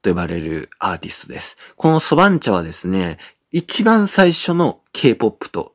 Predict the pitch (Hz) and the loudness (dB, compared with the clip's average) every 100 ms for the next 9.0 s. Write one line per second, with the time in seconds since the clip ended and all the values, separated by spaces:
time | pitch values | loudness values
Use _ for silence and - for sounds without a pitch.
0 | - 90 82 85 90 85 82 85 - - | -4 -4 -4 -6 -6 -6 -4 -4 -6 -16
1 | - 165 147 - 104 92 87 - 87 71 | -2 0 0 2 2 2 -2 -6 -8 -8
2 | - - - - - - - - 180 - | -12 -16 -18 -20 -20 -20 -8 0 0 0
3 | - 202 - - 180 127 - - - _ | 4 4 4 -2 -2 0 -2 -8 -10 _
4 | _ - 233 202 - 101 - - - 110 | _ -2 0 2 0 -2 -2 -8 -4 -4
5 | 123 - - - 202 180 131 139 139 - | -4 -8 -18 -2 2 4 4 2 2 0
6 | - 170 160 175 170 - 117 110 85 123 | 0 0 2 0 0 -2 -2 -2 -4 -6
7 | 113 - 131 - - - 180 143 107 87 | -8 -4 -4 -4 -6 -4 -4 -2 -2 -2
8 | 80 _ 78 80 78 78 - - 92 85 | -4 _ -10 -8 -10 -12 -12 -4 -2 -2